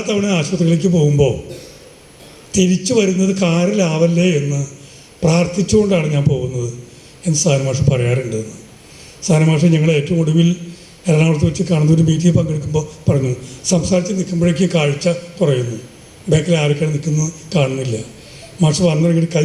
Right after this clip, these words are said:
പിടിച്ചിട്ടാണ് സ്റ്റേജിൽ വന്നിരുന്നത്. മാഷ് പറഞ്ഞു, "കണ്ണിൻ്റെ കാഴ്ച കുറഞ്ഞുകൊണ്ടിരിക്കുകയാണ്. ഈ കാഴ്ച ഓരോ ദിവസം ചെല്ലും തോറും ഇല്ലാതായിക്കൊണ്ടിരിക്കുകയാണ്. ഡോക്ടർമാർ പറയുന്നത്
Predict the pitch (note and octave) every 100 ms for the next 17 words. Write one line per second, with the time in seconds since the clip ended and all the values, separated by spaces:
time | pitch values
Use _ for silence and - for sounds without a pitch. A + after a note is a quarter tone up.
0 | E3 D#3+ C#3 D#3 D#3+ C#3+ C3+ - - -
1 | - - D#3 C#3 D3 C3 C3 A2 A2 -
2 | - - - - E3+ D#3 F3 E3 E3 D#3+
3 | E3 D3 D#3+ F3 F3 C#3 B2 F3 E3+ -
4 | - C#3+ C#3 C3 C3+ C3 A#2 A2 - -
5 | - - - G#3+ G#3+ D#3+ D#3 D#3+ F3+ G3
6 | - - - - - E3+ F3+ G3+ G3 -
7 | F#3+ F#3 F#3+ A#3 A3+ F#3 E3 G3 E3 C3+
8 | C3 C3 - - - F#3+ D3+ D#3 D#3+ C3
9 | A#2 C3 C3 B2 A2 A2 - - - -
10 | D3+ D#3 D#3+ E3 F3 D#3 D#3 C#3+ D3 D3